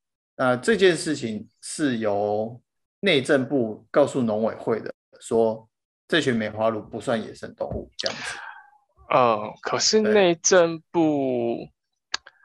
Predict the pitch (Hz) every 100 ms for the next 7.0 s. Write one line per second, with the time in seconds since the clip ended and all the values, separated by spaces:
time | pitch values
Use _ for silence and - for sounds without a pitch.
0 | - - - 147 139 135 180 202 180 143
1 | 160 - 139 - 104 127 131 135 - 131
2 | 131 131 - 104 113 107 - 110 117 101
3 | 117 160 160 160 _ - _ _ _ _
4 | _ _ _ - - _ _ 202 175 196
5 | 151 151 151 135 143 135 120 113 110 139
6 | 123 117 - 113 120 110 - - 107 120